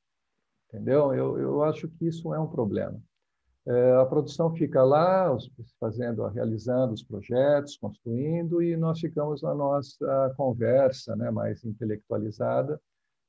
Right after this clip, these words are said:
com um certo afrouxamento, que me parece problemático.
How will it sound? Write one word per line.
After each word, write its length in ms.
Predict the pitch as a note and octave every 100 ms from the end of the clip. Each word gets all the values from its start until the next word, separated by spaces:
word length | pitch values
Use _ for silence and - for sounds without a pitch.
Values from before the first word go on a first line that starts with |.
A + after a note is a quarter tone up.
| _
com 360 | D#3 D#3 D#3 D#3
um 40 |
certo 300 | A#2+ C#3+ C#3+
afrouxamento, 1000 | C#3+ C#3+ C#3+ - C3+ A2+ B2 B2 A2+ - - _ _ _ -
que 100 | B2
me 120 | B2+
parece 520 | B2 A2+ A#2 A#2 B2
problemático. 800 | - A#2+ G#2+ G#2 G#2 G2+ -